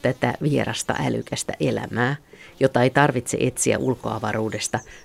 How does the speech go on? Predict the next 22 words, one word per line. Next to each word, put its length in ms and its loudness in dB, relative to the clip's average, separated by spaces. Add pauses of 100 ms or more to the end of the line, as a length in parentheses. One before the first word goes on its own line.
vaan 120 6
sitä 260 4
löytyy 300 0
ihan 220 -2
tästä 280 -6
ympäriltämme. 840 -4 (480)
Näin 180 4
kirjoittaa 580 2
hienossa 540 4
viime 260 4
vuonna 260 2
ilmestyneessä 580 -2
kirjassaan 680 0 (380)
Olli 280 8
Loukolan 520 2
kollega, 640 4 (140)
Lontoossa 440 2
työskentelevä 600 0
professori 600 0
Lars 460 0
Sitka, 420 -4 (260)
teoksessa 600 4